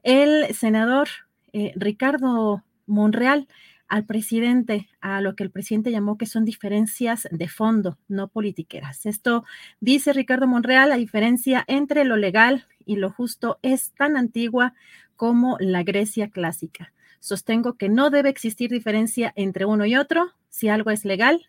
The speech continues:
debe ser también justo y viceversa. Lo justo debe ser, eh, lo justo debe ser igualmente, eh, ser legal.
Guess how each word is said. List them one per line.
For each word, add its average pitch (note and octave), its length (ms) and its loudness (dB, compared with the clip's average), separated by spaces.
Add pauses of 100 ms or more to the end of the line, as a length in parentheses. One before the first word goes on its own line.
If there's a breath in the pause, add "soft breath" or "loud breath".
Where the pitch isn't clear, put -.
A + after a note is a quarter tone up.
(120)
debe G#3+ 260 -2
ser G#3+ 220 -6
también G3+ 320 -4
justo C#4 560 -4
y G3 100 -8
viceversa. F#3+ 680 -2 (340 loud breath)
Lo - 80 -6
justo A3 340 -6
debe G#3 160 0
ser, A3 360 -2 (600)
eh, F#3+ 400 -2
lo G#3 140 2
justo C4 300 -2
debe A3+ 180 0
ser A3+ 340 -4 (240)
igualmente, A3 1160 0 (320)
eh, F3 100 -10
ser G3 320 0
legal. F3 600 -2